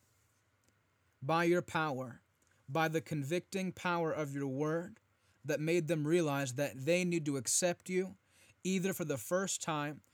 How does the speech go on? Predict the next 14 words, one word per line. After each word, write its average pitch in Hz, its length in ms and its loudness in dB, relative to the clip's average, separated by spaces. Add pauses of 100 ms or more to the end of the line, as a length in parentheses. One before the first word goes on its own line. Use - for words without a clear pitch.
(320)
or 160 180 4
rededicate 170 640 2
their 160 140 2
life 143 480 0
and 143 180 -2
repent 165 420 -4
of 156 140 -4
things 139 600 -6 (400)
that 156 160 -2
they 156 100 2
thought 170 320 -2
were 147 120 0
normal. 143 500 -2 (1160)
God, 185 400 2